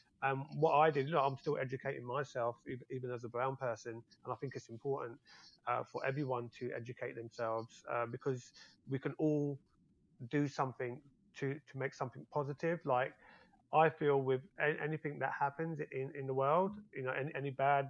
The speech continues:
sort of situations or events, there's an opportunity. And right now we have an opportunity. And I was reading some Martin Luther quotes in the last few days, uh, just to see how it was back then, remind myself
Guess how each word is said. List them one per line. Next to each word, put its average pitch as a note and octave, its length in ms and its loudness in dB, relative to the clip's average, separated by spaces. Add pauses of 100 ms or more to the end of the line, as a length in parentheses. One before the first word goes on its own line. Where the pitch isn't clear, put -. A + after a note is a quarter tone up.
(140)
sort C#3 240 -2
of B2+ 100 -6 (180)
situations D3+ 840 -4
or A2+ 160 0
events, D#3+ 520 -2 (800)
there's C#3+ 220 2
an C#3+ 80 -2
opportunity. A#2+ 760 -6 (480)
And C3 160 0
right D#3+ 240 8
now C#3+ 220 4
we C3 140 0
have B2+ 140 0
an A#2+ 60 -2
opportunity. B2+ 760 -4 (100)
And B2+ 340 -4 (480)
I C#3+ 40 8
was D3+ 160 8
reading C3+ 240 0
some B2+ 260 0
Martin C3 360 -2
Luther B2 240 -6
quotes B2+ 640 -6
in C3 60 -8
the B2+ 80 -2
last C3 240 0
few B2+ 120 -6
days, D#3 540 0 (140)
uh, B2+ 180 0
just B2 240 -10
to B2+ 60 -8
see C3 240 -4
how B2+ 180 4
it C3 80 -2
was B2+ 260 0
back B2+ 200 -4
then, D#3+ 320 0 (920)
remind C3 340 0
myself C#3 400 2